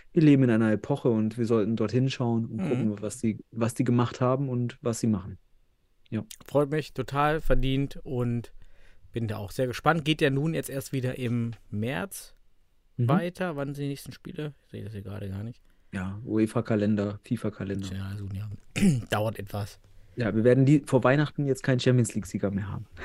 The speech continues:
Speaker 2: Mhm.
Speaker 1: Aber einen Weltmeister im Fußball. Oh Gott, egal. Weiter geht's, Daniel.
Speaker 2: Ja, weiter. Ich hab, ich war etwas verwundert nach dem Hamburger Sensationsspiel <laughs> oder Rekord-,
Speaker 1: <laughs>
Speaker 2: Bundesliga-Rekordspiel.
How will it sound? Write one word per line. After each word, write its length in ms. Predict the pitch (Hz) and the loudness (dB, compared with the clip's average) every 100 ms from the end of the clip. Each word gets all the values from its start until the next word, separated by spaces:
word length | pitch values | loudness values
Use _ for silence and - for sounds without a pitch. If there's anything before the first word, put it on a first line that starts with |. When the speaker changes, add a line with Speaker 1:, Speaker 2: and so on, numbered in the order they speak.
| - | -6
Speaker 2:
Mhm. 280 | 127 113 101 165 - - | -4 -4 -6 -12 -18 -12
Speaker 1:
Aber 120 | - 131 | 0 4
einen 100 | 131 | 6
Weltmeister 500 | 135 131 110 107 117 | 4 4 2 2 0
im 100 | 104 | 0
Fußball. 400 | 123 123 87 80 | -2 -4 -8 -4
Oh 200 | 110 104 | -2 -2
Gott, 120 | 90 - | -4 -4
egal. 280 | 117 98 - - - - _ - _ - - - | -2 -2 -4 -12 -18 -18 _ -20 _ -20 -12 0
Weiter 220 | 143 170 | 4 6
geht's, 340 | 151 - - - | 4 2 -8 -2
Daniel. 220 | - - | 0 2
Speaker 2:
Ja, 180 | 147 123 | 2 2
weiter. 480 | - - 147 175 185 - | 0 2 2 2 -2 -4
Ich 260 | 175 - | -2 0
hab, 280 | 202 196 - - - - - - - - | 0 -2 -4 -20 -20 -20 -20 -20 -20 -16
ich 180 | 151 143 | -6 4
war 140 | 214 | 4
etwas 240 | 226 175 - | 6 2 2
verwundert 640 | 135 117 160 214 208 202 - - _ - - - | -2 0 0 2 2 0 -6 -20 _ -20 -12 -2
nach 160 | - | -2
dem 240 | - 131 113 | 0 0 2
Hamburger 840 | 151 180 165 160 147 147 143 143 - - - | 2 4 6 6 8 6 6 2 -6 -20 -8
Sensationsspiel 1900 | - 139 135 127 - 135 147 202 214 - - _ - - - 190 208 226 240 - - - | 2 4 4 0 0 0 2 2 -2 -6 -12 _ -10 -8 -4 2 6 6 4 -2 -10 -4
<laughs> 160 | 165 143 | -4 2
oder 280 | 139 123 - - - - - | 6 6 4 -2 -20 -12 0
Rekord-, 500 | 156 - - - 147 | 2 2 2 2 6
Speaker 1:
<laughs> 40 | |
Speaker 2:
Bundesliga-Rekordspiel. 1600 | 208 226 202 - 175 160 143 - - 135 151 - - 107 98 139 | 6 8 6 6 2 4 2 -4 -2 -2 -2 -4 -6 -4 -2 -2